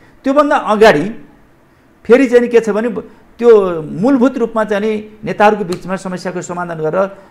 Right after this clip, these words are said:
अ, सबै स्थायी कमिटी र सबै, अ, कार्यकर्ताहरूलाई, नेताहरूलाई चाहिँ नि चित्तबुद्ध किसिमको चाहिँ नि समाधान आयो भने त फेरि चाहिँ नि के छ भनेदेखि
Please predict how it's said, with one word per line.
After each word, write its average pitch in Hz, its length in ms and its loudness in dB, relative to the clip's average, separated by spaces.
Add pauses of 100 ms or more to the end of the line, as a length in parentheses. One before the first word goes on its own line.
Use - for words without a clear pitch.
(100)
अ, 143 300 -6
सबै 220 300 -2
स्थायी 196 380 -4
कमिटी 180 340 -8
र 185 120 -8
सबै, 220 240 -4
अ, 196 120 -12 (280)
कार्यकर्ताहरूलाई, 151 1120 -4 (500)
नेताहरूलाई 180 480 -4
चाहिँ 165 180 -10
नि 160 60 -16
चित्तबुद्ध 190 580 -4 (260)
किसिमको 180 400 -10
चाहिँ 165 200 -8
नि 147 40 -10
समाधान 180 380 -4
आयो 175 240 0
भने 127 180 -8
त - 120 -6
फेरि 190 220 -4
चाहिँ 156 200 -6
नि 156 60 -14
के 170 100 -8
छ 170 100 -12
भनेदेखि 143 440 -6